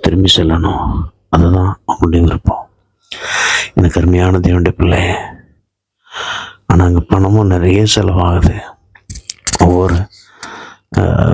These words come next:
வியாதிஸ்தர்களுக்கும் பணம், ட்ரீட்மெண்ட் செலவு நிறையா. நம்ம அதுக்கு சின்ன ஜெபம் பண்ணுவோம், ஏன்னா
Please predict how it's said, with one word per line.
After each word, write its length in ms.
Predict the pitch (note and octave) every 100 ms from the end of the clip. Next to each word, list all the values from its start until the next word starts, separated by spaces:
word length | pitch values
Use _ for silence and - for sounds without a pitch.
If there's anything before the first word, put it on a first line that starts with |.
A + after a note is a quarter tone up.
| F2+
வியாதிஸ்தர்களுக்கும் 920 | G2+ F#2+ F#2 F2+ - F2 F2+ A2 G#2+ - - _ -
பணம், 300 | G#2 G2+ G#2 -
ட்ரீட்மெண்ட் 480 | A#2+ G#2+ G2 F#2 F2
செலவு 280 | E2+ G2+ G#2+ F#2 F2
நிறையா. 360 | F#2+ A2 A2+ - - _ _ _ - - - - - - - - - -
நம்ம 180 | - F2
அதுக்கு 220 | F2+ F2 G2+ -
சின்ன 260 | C3 C3+ A#2
ஜெபம் 260 | F#2+ F#2+ G2+
பண்ணுவோம், 380 | F2 F2+ F2+ F2+ - - - A2+
ஏன்னா 160 | A#2